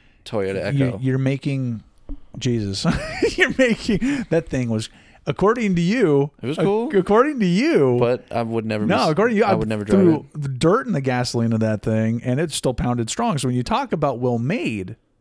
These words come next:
Speaker 2: that's a totally different.
Speaker 1: I, I said crafted.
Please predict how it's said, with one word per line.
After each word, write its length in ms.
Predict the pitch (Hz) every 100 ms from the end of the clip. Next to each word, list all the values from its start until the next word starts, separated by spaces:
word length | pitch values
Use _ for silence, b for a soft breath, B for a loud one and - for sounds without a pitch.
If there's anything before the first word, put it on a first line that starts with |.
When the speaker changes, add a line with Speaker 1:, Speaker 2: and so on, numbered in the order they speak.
| _
Speaker 2:
that's 180 | 135 151
a 40 |
totally 600 | 143 - 110 277 185 143 127
different. 440 | 123 120 110 101 b b b b
Speaker 1:
I, 160 | 110 113
I 120 | 110
said 200 | 104 110
crafted. 540 | - 98 - - 104